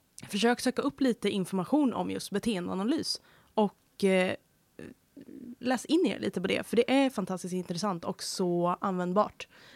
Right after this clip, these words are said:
när vi i alla möjliga situationer ska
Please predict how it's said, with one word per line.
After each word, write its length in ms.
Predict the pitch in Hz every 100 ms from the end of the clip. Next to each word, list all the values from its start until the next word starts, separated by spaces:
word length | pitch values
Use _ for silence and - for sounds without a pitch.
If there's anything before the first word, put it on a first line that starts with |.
| -
när 360 | 202 190 185
vi 420 | 196 185 175 175 185 _ - _ _
i 200 | 190 185 -
alla 680 | 240 190 196 208 190 107 - _ _
möjliga 360 | 233 214 175 180
situationer 680 | 180 185 175 175 170 180
ska 500 | - - 190 196 76